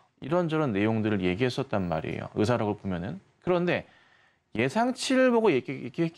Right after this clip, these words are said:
얘기했기 때문에 실제 나왔던 소비 지표가 원체 달라서, 네,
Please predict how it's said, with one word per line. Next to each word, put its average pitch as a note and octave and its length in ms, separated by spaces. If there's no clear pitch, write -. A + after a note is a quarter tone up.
얘기했기 D#3 340
때문에 A#2+ 460
실제 B3 360
나왔던 A#2+ 420
소비 F#3+ 200
지표가 E3+ 280
원체 B2 260
달라서, G#2 580
네, F2+ 260